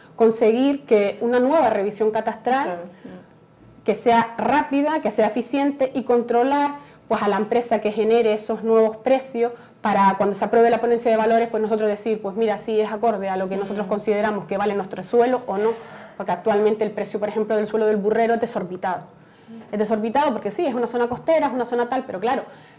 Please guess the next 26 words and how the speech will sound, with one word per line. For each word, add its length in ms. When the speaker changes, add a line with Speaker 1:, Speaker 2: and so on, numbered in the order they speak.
Speaker 1:
pensando 400
en 60
que 80
los 60
valores 260
se 100
tomaron 320
en 120
el 80
dos 120
mil 160
siete, 380
en 60
el 60
momento 380
de 80
una 140
burbuja 420
inmobiliaria, 840
pues 120
la 60
situación 400
es 100
totalmente 360
irreal. 320
Speaker 2:
Irreal, 460